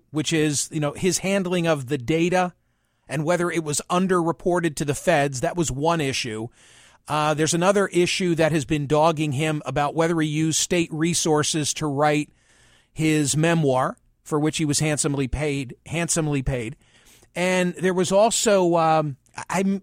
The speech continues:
frankly not familiar with this other one, but I know that there's an issue about the bridge name for his dad and, and whether his administration had covered up some structural issues related to a, a bridge named for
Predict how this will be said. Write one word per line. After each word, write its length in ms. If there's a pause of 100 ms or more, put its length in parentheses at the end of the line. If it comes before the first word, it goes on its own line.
(100)
frankly 340
not 180
familiar 420
with 300
this 480
other 200
one, 280
but 100
I 100
know 180
that 120
there's 200
an 100
issue 300
about 240
the 80
bridge 380
name 240
for 160
his 180
dad 440
and, 200 (440)
and 260
whether 240
his 180
administration 680
had 200
covered 320
up 180
some 200
structural 580
issues 440
related 420
to 240
a, 140 (520)
a 180
bridge 360
named 280
for 520